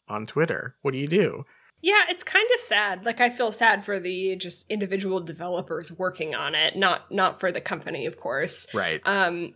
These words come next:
Speaker 2: but, like, it's, like, such a slam dunk, right?
Speaker 1: Yeah.
Speaker 2: At least, like, sort of. I'm not saying it's gonna be the, the biggest game of the year or anything.
Speaker 1: Yeah, if, if you are, if you're a game designer or whatever, and you're at W B, and, like,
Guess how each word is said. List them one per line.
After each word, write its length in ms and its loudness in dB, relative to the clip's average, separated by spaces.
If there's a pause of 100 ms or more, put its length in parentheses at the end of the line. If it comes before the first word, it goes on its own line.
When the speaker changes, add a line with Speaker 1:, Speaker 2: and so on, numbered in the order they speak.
Speaker 2:
but, 400 2
like, 480 -2 (220)
it's, 320 2
like, 140 2
such 220 2
a 80 -2
slam 500 -2
dunk, 500 -4
right? 460 2 (180)
Speaker 1:
Yeah. 240 10
Speaker 2:
At 80 10
least, 400 2
like, 180 4
sort 380 4
of. 120 6
I'm 120 6
not 120 6
saying 280 2
it's 120 -4
gonna 160 -2
be 100 -4
the, 200 -6 (160)
the 100 -6
biggest 520 -4
game 280 -2
of 140 0
the 100 -6
year 400 2
or 140 2
anything. 600 -2 (280)
Speaker 1:
Yeah, 320 8
if, 160 0
if 260 -4
you 140 -4
are, 260 2
if 200 -2
you're 240 0
a 100 4
game 400 -4
designer 520 -6 (100)
or 80 -12
whatever, 680 -10 (420)
and 140 -4
you're 160 2
at 120 -2
W 280 -6
B, 400 -6
and, 240 -6
like, 400 -8